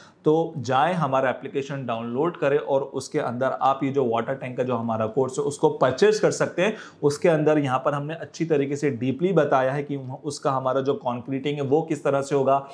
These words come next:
बार बेंडिंग शेड्यूल की जो रीडिंग है, वो किस तरह से होगी, क्योंकि यहाँ पर सिर्फ मैंने इतना डिटेल में नहीं बताया है। हमारे कोर्स पे जाएं, और भी सारे कोर्सेज हैं, उसको भी देखें, ओवरव्यू करें,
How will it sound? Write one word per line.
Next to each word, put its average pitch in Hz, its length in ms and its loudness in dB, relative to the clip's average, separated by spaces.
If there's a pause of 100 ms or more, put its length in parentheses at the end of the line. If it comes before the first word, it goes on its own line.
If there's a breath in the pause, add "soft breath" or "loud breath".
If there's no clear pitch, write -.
(260 loud breath)
बार 147 200 4
बेंडिंग 147 280 -2
शेड्यूल 139 440 0
की 147 100 0
जो 147 140 2
रीडिंग 139 440 2
है, 180 100 4
वो 151 200 0
किस 180 240 -2
तरह 135 160 0
से 135 140 -4
होगी, 135 360 0
क्योंकि 180 440 -2
यहाँ 160 260 4
पर 190 160 0
सिर्फ 185 200 -4
मैंने 175 180 -4
इतना 165 280 -4
डिटेल 147 380 -2
में 156 100 -2
नहीं 143 240 -2
बताया 120 340 0
है। 160 160 -2 (140)
हमारे 123 340 -2
कोर्स 139 320 0
पे 156 160 -4
जाएं, 156 180 0
और 135 260 0
भी 156 120 2
सारे 147 240 0
कोर्सेज 147 420 -2
हैं, 180 180 -2 (280 loud breath)
उसको 143 240 2
भी 180 100 2
देखें, 165 440 0
ओवरव्यू 180 520 0
करें, 151 260 0